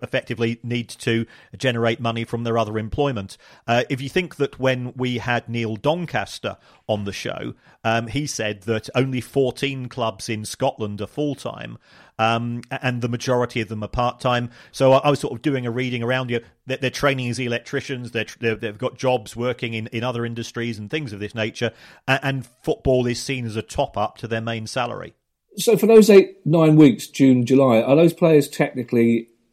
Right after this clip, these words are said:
Speaker 2: out of contracts or not part of that football team?
Speaker 1: Well, it, it, it does depend. I mean, most, most players in, in, uh, in the National League and, and League One, and National League North and South,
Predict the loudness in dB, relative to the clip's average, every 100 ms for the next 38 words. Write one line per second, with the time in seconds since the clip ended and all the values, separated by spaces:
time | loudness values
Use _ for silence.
0 | _ 2 2 2 -2 -2 0 -2 -2 -4
1 | -4 0 2 4 2 0 -4 -2 0 0
2 | -2 -2 -2 -2 0 2 2 -2 -12 -20
3 | _ _ 2 4 2 0 -2 -4 -2 -2
4 | 0 0 0 0 2 2 0 2 4 2
5 | 0 -2 -2 -2 -2 0 -2 -4 -6 -6
6 | -6 -4 -2 -2 -2 -4 -6 -4 -6 -6
7 | -6 -4 -4 -6 -8 -10 -12 -10 -6 -6
8 | -4 -6 -6 -6 -8 -8 -6 -6 -4 -2
9 | -2 -6 -10 0 0 0